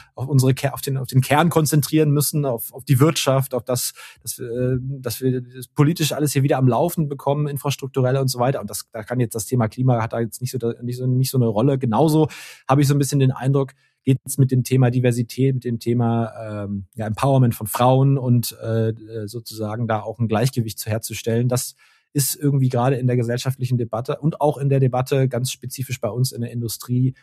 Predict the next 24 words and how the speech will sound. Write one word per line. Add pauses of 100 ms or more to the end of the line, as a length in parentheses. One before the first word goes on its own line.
(180)
nicht
mehr
so
prominent,
wie
es
vor
ein
paar
Jahren
ist.
Und (180)
vielleicht
muss
man
an
der
Stelle
sagen, (480)
hat
es
dann
auch
nicht,